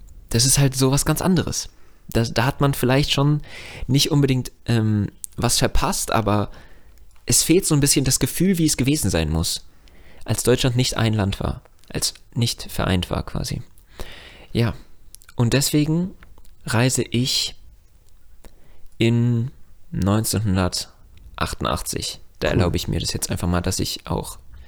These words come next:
Speaker 1: springen kann zwischen den
Speaker 2: Hm.
Speaker 1: Jahrzehnten.
Speaker 2: Ähm, ich kann mich tatsächlich auch noch genau daran erinnern, als ich das erste Mal, ähm, nine eleven mir Footage dazu angeschaut hab. Das, äh,
Speaker 1: Mhm.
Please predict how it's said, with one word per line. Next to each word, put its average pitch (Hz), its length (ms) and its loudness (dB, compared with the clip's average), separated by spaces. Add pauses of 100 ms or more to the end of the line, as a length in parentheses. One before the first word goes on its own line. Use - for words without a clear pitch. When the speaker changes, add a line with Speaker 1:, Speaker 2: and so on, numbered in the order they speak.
(240)
Speaker 1:
springen 87 460 -2
kann 87 240 -2
zwischen - 300 -2
den 92 280 -2 (280)
Speaker 2:
Hm. 104 340 -2 (420)
Speaker 1:
Jahrzehnten. 92 760 -2 (960)
Speaker 2:
Ähm, 110 420 2
ich 101 120 -4
kann 117 120 2
mich 117 140 0
tatsächlich 113 420 -4
auch 107 100 0
noch 104 140 -2
genau 101 220 -4
daran 101 180 -2
erinnern, 101 240 0
als 95 160 -2
ich 107 80 -4
das - 160 -2
erste 101 300 2
Mal, 95 320 2 (960)
ähm, 101 500 -2 (140)
nine 101 220 2
eleven 101 340 2
mir 98 340 2 (460)
Footage 104 480 2
dazu 104 240 0
angeschaut 98 500 -2
hab. - 240 -6 (320)
Das, - 300 -6
äh, - 80 -4
Speaker 1:
Mhm. 104 400 0